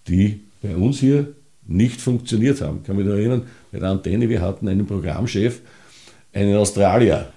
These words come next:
Und das war insofern ganz lustig, weil ich trotz meines französischen Namens zufälligerweise auch in Australien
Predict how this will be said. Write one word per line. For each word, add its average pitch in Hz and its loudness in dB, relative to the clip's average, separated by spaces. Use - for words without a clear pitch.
Und 90 -2
das 110 2
war 113 4
insofern 127 4
ganz 135 4
lustig, 131 4
weil 120 6
ich 123 -2
trotz 120 2
meines 117 2
französischen 123 0
Namens 113 0
zufälligerweise 135 4
auch 147 4
in 139 4
Australien 104 2